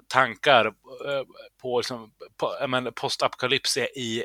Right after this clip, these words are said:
hembygden, eh, som också började som någon sorts, ja, men, eh, fa-, fandom-grej. Att, eh, när de här Metro tjugotrettiotre,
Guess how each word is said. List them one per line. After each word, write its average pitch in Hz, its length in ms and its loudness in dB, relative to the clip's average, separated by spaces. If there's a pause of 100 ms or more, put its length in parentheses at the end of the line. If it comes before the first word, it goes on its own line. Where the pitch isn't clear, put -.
hembygden, 123 640 -2
eh, 113 460 0
som 131 180 -4
också 123 220 -4
började 117 380 2
som 113 180 -6
någon 113 200 -4
sorts, - 420 -2 (720)
ja, 180 120 0
men, 139 240 2
eh, 110 640 2 (260)
fa-, 131 300 2 (1040)
fandom-grej. 113 800 4 (180)
Att, - 340 -4 (140)
eh, 117 500 0
när 135 600 6
de 117 120 -4
här 120 80 0
Metro 131 360 2
tjugotrettiotre, 120 920 0